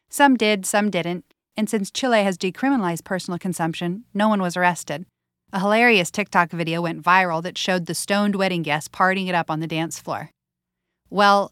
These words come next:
another bride and caterer tried to have some fun by lacing wedding food with weed, but it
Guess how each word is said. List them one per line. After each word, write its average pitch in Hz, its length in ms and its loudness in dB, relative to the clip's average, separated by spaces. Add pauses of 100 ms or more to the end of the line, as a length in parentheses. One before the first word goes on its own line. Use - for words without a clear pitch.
another 220 280 2
bride 220 260 6
and 226 140 -2
caterer 190 400 0
tried 175 320 2
to 202 60 -4
have 180 180 -2
some 185 180 -4
fun 175 380 2
by 160 120 -2
lacing 180 460 -4
wedding 190 320 0
food 175 240 -6
with 165 160 -8
weed, 165 240 -6 (340)
but 208 120 0
it 202 100 -4